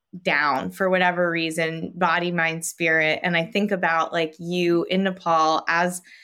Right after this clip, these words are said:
like, a young girl, really seeing this purpose and vision and, like, coming back to it every day for literally eighteen years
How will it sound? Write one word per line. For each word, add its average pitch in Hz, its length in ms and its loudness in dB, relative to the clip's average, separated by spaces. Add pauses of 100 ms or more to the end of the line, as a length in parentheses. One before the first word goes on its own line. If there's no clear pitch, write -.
(260)
like, 190 240 0
a 190 80 2
young 180 400 2
girl, 165 720 2 (100)
really 202 500 2
seeing 196 480 -2
this 180 200 -2 (100)
purpose 190 440 0
and 170 160 -4
vision 170 440 2
and, 180 220 -2
like, 165 280 -4 (320)
coming 190 340 0
back 156 380 -2
to 175 180 -2
it 156 320 0
every 180 340 2
day 156 220 2
for 170 200 -2
literally 170 500 2
eighteen 165 400 -8
years 156 500 -4